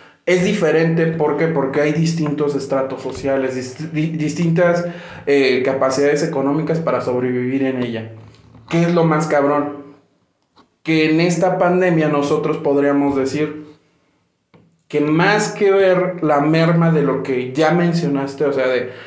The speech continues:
no tener para tu tratamiento, no tener trabajo y estar de la verga, súmale a que no tengas ingresos, súmale a que si te enfermas no tienes ingresos para,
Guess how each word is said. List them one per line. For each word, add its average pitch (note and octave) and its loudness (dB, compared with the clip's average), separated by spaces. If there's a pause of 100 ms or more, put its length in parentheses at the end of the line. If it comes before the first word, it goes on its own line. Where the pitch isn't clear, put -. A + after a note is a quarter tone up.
(140)
no F3+ 2
tener G#3 2
para G#3 4
tu D3+ 0
tratamiento, D3+ 2
no E3 2
tener F3+ 2
trabajo D#3 0
y C3+ -2
estar E3 0
de F3+ 2
la C3 0
verga, C#3 -2 (1600)
súmale G#3+ 2 (220)
a D3 2
que D#3 2
no E3 2
tengas F3+ 2
ingresos, D#3 0
súmale G3 2
a C#3+ 2
que D3 0
si C#3 -2
te D3 0
enfermas E3+ 2
no E3 2
tienes E3 2
ingresos D#3 -2
para, B2+ -2